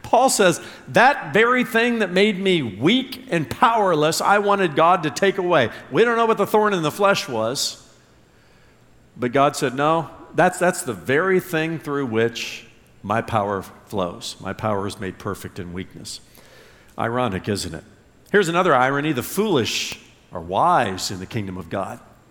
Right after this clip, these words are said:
That which the world says is foolishness, <laughs> well, God says, "No, that's the wis-, that's something through which the wisdom of God is shown." First Corinthians one twenty-seven and following, "But God chose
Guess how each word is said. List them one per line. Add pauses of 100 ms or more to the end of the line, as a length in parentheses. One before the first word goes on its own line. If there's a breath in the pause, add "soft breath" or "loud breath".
(300 loud breath)
That
which
the
world
says
is
foolishness,
<laughs>
well,
God
says,
"No,
that's
the
wis-,
that's (200 loud breath)
something
through
which
the
wisdom
of
God
is
shown." (180 loud breath)
First
Corinthians
one (160 loud breath)
twenty-seven
and
following,
"But
God
chose